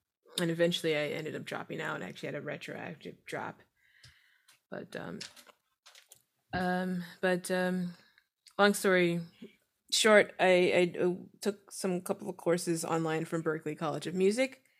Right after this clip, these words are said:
It just took, like, two of 'em, and then I officially enrolled in twenty eighteen. And, or no, twenty seventeen, like, that December, and, like, that's when I got that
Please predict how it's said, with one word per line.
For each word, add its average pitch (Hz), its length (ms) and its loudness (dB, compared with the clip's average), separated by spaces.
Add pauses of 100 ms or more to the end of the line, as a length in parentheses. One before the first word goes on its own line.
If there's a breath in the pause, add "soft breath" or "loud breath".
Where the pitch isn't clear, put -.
(1040 soft breath)
It - 40 -6
just 175 480 -2
took, - 180 -8
like, 151 180 -2
two 170 420 2
of 165 100 0
'em, 165 180 0
and 160 100 -4
then 156 140 -2
I 151 60 -2
officially 160 580 -6
enrolled 151 460 -8
in - 100 -8
twenty 165 320 -8
eighteen. 175 600 -6 (2000)
And, 160 640 -6
or 165 160 -6
no, 175 140 0
twenty 220 260 -4
seventeen, 160 640 -6
like, - 240 -14
that - 200 -10
December, 151 500 -10
and, 170 200 -12
like, - 220 -16
that's - 220 -14
when 151 100 -12
I 123 160 -10
got - 300 -10
that - 180 -12